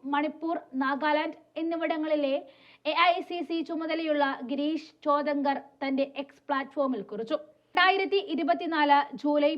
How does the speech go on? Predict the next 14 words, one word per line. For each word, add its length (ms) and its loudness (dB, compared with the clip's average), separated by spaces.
പതിനൊന്നിനാണ് 720 0
സംസ്ഥാനത്ത് 640 0
തെരഞ്ഞെടുപ്പ് 520 0
പ്രഖ്യാപിച്ചത്. 580 -4
അന്നേ 220 4
ദിവസം 300 4
കല്യാൺപൂർ 640 2
ആർ 180 4
ഡി 80 0
ബ്ലോക്ക്, 320 2
മോഹൻപൂർ 640 0
ആർ 180 2
ഡി 160 0
ബ്ലോക്ക്, 260 0